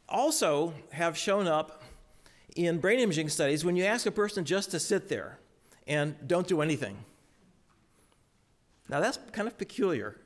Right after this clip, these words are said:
I mean, is, is that just an accident? So let me give you the history here,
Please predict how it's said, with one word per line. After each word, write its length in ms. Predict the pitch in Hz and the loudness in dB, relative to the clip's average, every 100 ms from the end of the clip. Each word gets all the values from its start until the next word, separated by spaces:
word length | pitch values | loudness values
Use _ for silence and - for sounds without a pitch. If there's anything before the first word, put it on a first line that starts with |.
| - | -6
I 40 | |
mean, 160 | 151 151 | -2 0
is, 120 | 156 | -2
is 140 | 160 | -2
that 160 | 151 170 | -4 -2
just 180 | 185 - | -4 -2
an 100 | 160 | -2
accident? 440 | 160 165 147 104 - - - _ _ - - - _ _ - - - | -2 -2 -6 -8 -12 -20 -20 _ _ -20 -20 -20 _ _ -20 -20 -4
So 140 | 202 | 0
let 80 | 269 | 2
me 80 | 320 | 2
give 160 | 494 | 0
you 80 | 349 | 2
the 60 | 214 | 2
history 400 | 226 214 196 147 | 2 0 0 0
here, 260 | 139 123 | -2 -2